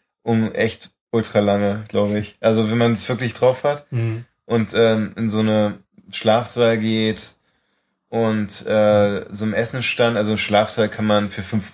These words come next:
Speaker 1: Euro pro Nacht schlafen.
Speaker 2: Mhm.
Speaker 1: Und Essen kriegst du da dann irgendwie für, äh,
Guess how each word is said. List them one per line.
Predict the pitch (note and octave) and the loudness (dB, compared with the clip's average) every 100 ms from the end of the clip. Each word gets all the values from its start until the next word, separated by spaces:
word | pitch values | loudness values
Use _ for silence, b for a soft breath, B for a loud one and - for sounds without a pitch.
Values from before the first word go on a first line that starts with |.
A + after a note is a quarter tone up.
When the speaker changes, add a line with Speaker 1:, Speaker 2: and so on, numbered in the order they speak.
| _ - | _ 0
Speaker 1:
Euro | G#2+ G2+ G2+ G2 - | 0 0 -2 -6 -8
pro | G#2+ | -2
Nacht | G#2 G2 - | -2 -2 -2
schlafen. | G#2+ G2+ G#2 D3+ C#3 | 0 2 0 -8 -8
Speaker 2:
Mhm. | A2 G#2+ A2 - _ _ _ | -4 -4 -6 -12 _ _ _
Speaker 1:
Und | A2 G#2 | -4 0
Essen | A2 - A#2+ | 0 -2 -6
kriegst | - - - | -8 -8 -2
du | |
da | G#2+ G#2+ | 2 4
dann | G#2 G#2+ | 2 0
irgendwie | G2 G#2+ G2+ | -4 -4 -4
für, | - G#2+ G#2 G#2 G2+ F#2+ G2 G#2+ _ _ _ _ _ _ _ | -4 0 2 4 4 4 0 -6 _ _ _ _ _ _ _
äh, | G#2+ | -14